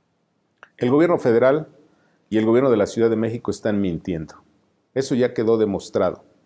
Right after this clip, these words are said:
Hay muchas familias cuyos parientes han muerto y como no le hicieron el diagnóstico de covid, pues entonces no están en la lista de los números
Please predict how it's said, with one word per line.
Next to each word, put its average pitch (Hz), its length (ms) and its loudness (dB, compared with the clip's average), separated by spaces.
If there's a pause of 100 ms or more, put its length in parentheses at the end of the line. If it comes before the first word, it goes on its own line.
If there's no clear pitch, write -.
(540)
Hay 127 140 2
muchas 151 500 0
familias 127 760 0 (680)
cuyos 101 440 -2
parientes 127 540 -2
han 120 120 0
muerto 120 520 -2 (1300)
y 107 140 -2
como 113 400 0
no 143 180 2
le 175 100 4
hicieron 151 360 0
el 110 120 0
diagnóstico 107 640 -2
de 98 140 0
covid, 135 340 0 (240)
pues 104 160 -10
entonces 131 720 -4
no 123 320 0
están 135 380 0
en 120 100 0
la 110 120 2
lista 127 420 2
de 101 100 0
los 95 540 -2
números 107 640 -2